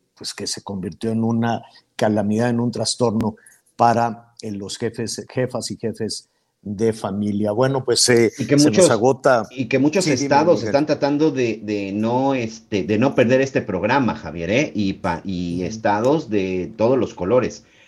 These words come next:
Speaker 2: porque evidentemente las escuelas de tiempo completo favorecen, pues, también a la actividad económica. Leía una declaración incluso de, de uno de los gobernadores, en donde decía
Speaker 1: Ujú.
Speaker 2: que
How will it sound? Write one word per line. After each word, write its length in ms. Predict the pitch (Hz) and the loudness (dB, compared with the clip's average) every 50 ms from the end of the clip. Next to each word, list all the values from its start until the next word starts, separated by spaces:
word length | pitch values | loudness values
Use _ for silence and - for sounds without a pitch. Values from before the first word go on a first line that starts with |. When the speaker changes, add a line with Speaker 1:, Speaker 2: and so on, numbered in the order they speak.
| _ _ _ | _ _ _
Speaker 2:
porque 200 | - 90 - 107 | -12 -6 -4 -2
evidentemente 960 | 98 95 101 110 113 110 127 117 110 113 120 123 - 147 143 131 120 - - | -2 0 0 0 0 0 0 0 2 2 0 0 0 2 2 2 2 0 -4
las 260 | 98 98 98 90 - | -6 -6 -6 -8 -10
escuelas 360 | - - - 113 117 98 101 | -14 -6 -2 0 0 0 0
de 80 | 101 95 | -2 -2
tiempo 260 | - 107 101 98 123 | -4 -2 -2 -2 -2
completo 460 | - 98 80 - 101 110 107 - 131 | -4 -4 -4 -2 -4 -2 0 -2 -2
favorecen, 800 | 98 117 98 87 90 92 95 104 104 - 139 123 110 - - - - - _ - | -2 -4 -4 -4 -2 -2 -4 -4 -4 -4 -2 -2 -2 -4 -6 -10 -20 -20 _ -12
pues, 100 | 92 - | -10 -8
también 240 | - 95 110 143 | -6 -2 0 0
a 40 | 160 | 0
la 60 | 135 | 0
actividad 400 | - - - 98 92 95 110 110 | -2 -4 -6 -6 -2 0 0 0
económica. 920 | 107 95 - 95 92 98 123 139 131 113 98 - - 107 104 110 110 107 - | -2 -2 -4 -6 -4 -2 0 0 0 0 -2 -2 -2 -2 -2 -2 -4 -8 -10
Leía 380 | 101 98 92 95 98 98 104 107 | -8 -4 -4 -2 0 0 0 0
una 180 | 104 104 107 | 0 0 -2
declaración 640 | 98 90 80 - 95 82 78 - - - 104 104 104 | -2 -4 -4 -4 -6 -6 -6 -8 -8 -4 -4 -2 -2
incluso 600 | 90 78 - 92 92 92 - - 110 98 90 78 - - - - - - | -4 -4 -4 -4 -6 -4 -2 -2 0 0 0 -4 -6 -12 -16 -16 -14 -14
de, 400 | - - 98 95 90 87 85 - - | -6 -2 -2 0 0 0 -2 -4 -8
de 180 | 80 85 92 90 | -6 -4 -2 0
uno 180 | 98 101 110 | 0 0 0
de 100 | 107 98 | 0 0
los 180 | 85 80 76 76 | -2 -4 -6 -6
gobernadores, 840 | 82 82 85 80 80 85 80 82 90 92 92 98 117 127 120 - - | -4 -4 -4 -6 -6 -8 -8 -6 -4 -4 -4 -4 -4 -6 -8 -10 -10
en 160 | - 104 98 92 | -8 -8 -6 -6
donde 240 | 95 87 90 87 | -6 -6 -8 -8
decía 460 | 82 82 - - - 101 92 98 110 110 | -8 -10 -10 -10 -8 -6 -6 -4 -4 -6
Speaker 1:
Ujú. 80 | 110 107 | -6 -6
Speaker 2:
que 400 | 110 101 90 82 82 - _ | -6 -6 -6 -6 -8 -14 _